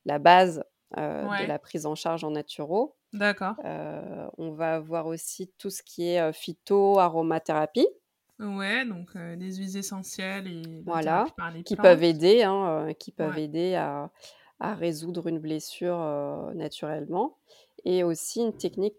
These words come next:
Speaker 1: euh, qu'on aime bien utiliser en nat-, en naturopathie, c'est l'hydrologie, donc
Speaker 2: D'accord,
Speaker 1: l'utilisation
Speaker 2: c'est
Speaker 1: de
Speaker 2: quoi
Speaker 1: l'eau.
Speaker 2: l'hydrologie ? Ok.
Speaker 1: Voilà, c'est l'utilisation des bienfaits de l'eau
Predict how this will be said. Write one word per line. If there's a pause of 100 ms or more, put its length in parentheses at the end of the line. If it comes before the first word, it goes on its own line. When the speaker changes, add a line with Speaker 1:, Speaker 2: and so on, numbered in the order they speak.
Speaker 1:
euh,
qu'on
aime
bien
utiliser
en
nat-, (180)
en
naturopathie,
c'est
l'hydrologie, (360)
donc
Speaker 2:
D'accord,
Speaker 1:
l'utilisation
Speaker 2:
c'est
Speaker 1:
de
Speaker 2:
quoi
Speaker 1:
l'eau.
Speaker 2:
l'hydrologie ? (180)
Ok. (840)
Speaker 1:
Voilà,
c'est
l'utilisation
des
bienfaits
de
l'eau